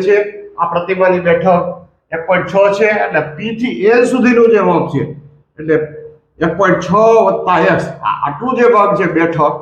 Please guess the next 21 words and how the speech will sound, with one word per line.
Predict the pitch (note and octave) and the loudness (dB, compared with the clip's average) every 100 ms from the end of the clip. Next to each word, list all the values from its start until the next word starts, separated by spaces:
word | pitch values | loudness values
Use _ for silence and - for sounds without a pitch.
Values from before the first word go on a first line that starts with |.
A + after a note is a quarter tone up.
| - - _ _ F#3+ | -14 -20 _ _ -2
એની | A3 A3+ A3+ A3+ - - - | 2 4 4 2 -2 -6 -4
આપણે | D#3 F#3+ F#3+ F3 | -2 2 2 2
એને | F#3 E3+ F3+ | 0 0 0
એક્સ | G3 - D#3 | 0 -2 0
કહેશું. | C#3+ - - - - | 0 -2 -10 -16 -6
જો | C3+ B2+ C#3 | -6 -2 0
આ | D#3 | 0
જે | D#3+ | 2
બેઠક | D#3+ D#3 F3+ | 0 0 -2
છે | G3+ A#3 | 0 0
ને | - - - _ _ _ _ | 0 -6 -18 _ _ _ _
આ-, | C3 C3+ - | -10 -10 -4
આની | C#3+ A3+ A#3 | 0 4 4
જે | A3 G3 | 4 2
વાત | F#3+ - | 2 2
છે | D#3+ D3+ - - - - _ _ _ _ _ _ _ _ - | 2 4 2 -4 -10 -14 _ _ _ _ _ _ _ _ -8
આટલા | D3 A3+ A#3 | -2 0 2
માટે | F#3 F3 F3+ | 2 0 0
આપણે | E3 E3+ E3+ | 0 0 0
શું | G3+ F3 | 0 0
ધરશું? | F3 E3+ F#3+ | 0 0 0